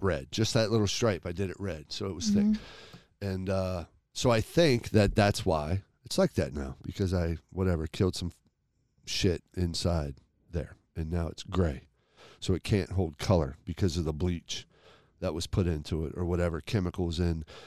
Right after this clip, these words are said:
Speaker 1: the Manic Panic that got into my pores or whatever of those areas, you know?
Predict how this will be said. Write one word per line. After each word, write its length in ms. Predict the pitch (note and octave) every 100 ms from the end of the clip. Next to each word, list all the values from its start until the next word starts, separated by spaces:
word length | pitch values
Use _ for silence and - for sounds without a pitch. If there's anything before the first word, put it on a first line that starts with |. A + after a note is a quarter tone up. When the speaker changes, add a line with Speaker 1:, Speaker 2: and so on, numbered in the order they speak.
| - -
Speaker 1:
the 120 | G2
Manic 440 | F2+ F#2+ F2+ D#2+
Panic 500 | - G#2 E2+ E2 - -
that 180 | G2 D#2
got 180 | G2 F2
into 260 | E2+ D2+ F2
my 380 | E2+ D#2+ D#2 - _ _ _ -
pores 520 | G#2+ F#2 D2+ - - _ _ _ _ _
or 100 | G2+
whatever 420 | F2 F2 D#2 E2 D#2+ - _ _ _ _ _ _ _ _ _ _ -
of 140 | F2+
those 240 | F#2+ F2+ G2+
areas, 480 | G#2 C#2 C2+ - -
you 140 | F#2+ E2+
know? 240 | D#2+